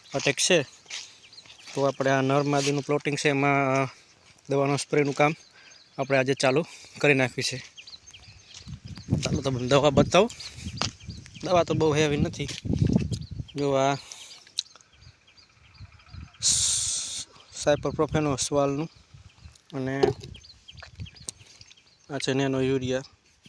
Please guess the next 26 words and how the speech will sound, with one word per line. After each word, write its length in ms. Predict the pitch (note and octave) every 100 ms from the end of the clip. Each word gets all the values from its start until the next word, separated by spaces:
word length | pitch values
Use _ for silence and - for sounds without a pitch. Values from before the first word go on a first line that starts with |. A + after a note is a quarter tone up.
| _ -
આ 40 | B2+
બેનો 260 | C3+ C#3
સ્પ્રે 340 | C#3 - D3 C#3+
આપણે 300 | C#3 C3+ D3+ - - C#3+
અત્યારે 300 | - C#3+ C3+
ચાલુ 240 | C#3 C3
કર્યો 260 | - D#3+ D#3+
છે. 140 | D3 - - - - - - - - -
અને 340 | C3+ C#3 C#3 C3+
જો 160 | D3
પાછળ 360 | C#3 C3+ C#3 C#3
વરસાદ 320 | C#3 - C#3+
પણ 200 | C3+ C#3
ચડી 220 | D3+ D#3+
ગયો 180 | D3 C3+
છે. 100 | G#2+ - - - - - - - - -
તો 180 | B2 B2
આજે, 600 | B2+ B2 C#3 C#3 C#3 C3+ - - - - - - - - - - - - - - _ -
આજની 340 | B2+ B2+ C#3
તારીખમાં 600 | C3+ C#3 C#3 C3 C#3 C#3 C3+
લગભગ 320 | B2+ C#3 C3+
વરસાદની 600 | C3+ - C3+ C3 C#3 C#3+
આગાહીનું 2250 | C3 C3 C3+ C#3+ C3+ - - - - - _ _ _ - _ - - - - C#3 C#3
કહેવાનું, 580 | B2+ D3 C#3+ C#3 D3 D#3+
અ, 160 | C#3 C3
મતલબ 220 | C3 C#3